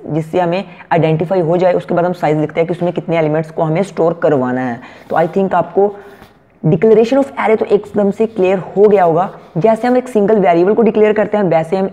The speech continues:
array को भी declare करते हैं, बस array में क्या नया चीज़ आ गई, हमारे पास size दे देते हैं। अगर हमने यहाँ पे हंड्रेड लिखा है तो hundred variables को उसके अंदर store, values को उसके अंदर store करवा सकते हैं। दूसरी तरफ हमें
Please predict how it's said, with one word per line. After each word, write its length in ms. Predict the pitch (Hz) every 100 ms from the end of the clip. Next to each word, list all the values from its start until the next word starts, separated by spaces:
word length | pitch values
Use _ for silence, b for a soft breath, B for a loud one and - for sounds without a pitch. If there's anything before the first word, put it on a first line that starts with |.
| -
array 220 | 139 151
को 100 | 160
भी 120 | 165
declare 340 | 160 160 160
करते 280 | 156 147 156
हैं, 140 | 170 196 B -
बस 180 | 190 -
array 240 | 165 170
में 100 | 180
क्या 180 | 180 170
नया 220 | 165 165
चीज़ 200 | 165 170
आ 100 | 165
गई, 120 | 156 170
हमारे 180 | 160
पास 240 | 156 202 -
size 200 | 160 160
दे 120 | 143
देते 240 | 131 -
हैं। 140 | 127 120 B B B B _ _ _ _ -
अगर 140 | 175
हमने 220 | 202 208
यहाँ 120 | 208 202
पे 60 |
हंड्रेड 340 | 190 165 160 202
लिखा 180 | 185 190
है 60 |
तो 60 | 196
hundred 360 | 160 175 226
variables 480 | 247 226 214 214 208
को 100 | 214
उसके 140 | 214 214
अंदर 140 | 190
store, 220 | 185 185
values 340 | 175 180 180 175
को 80 |
उसके 160 | 180 185
अंदर 120 | 175
store 220 | 180 165
करवा 160 | 156 151
सकते 260 | 139 - 135
हैं। 100 | 123 B B B -
दूसरी 220 | 180 180 220
तरफ 240 | 214 208
हमें 200 | 196 208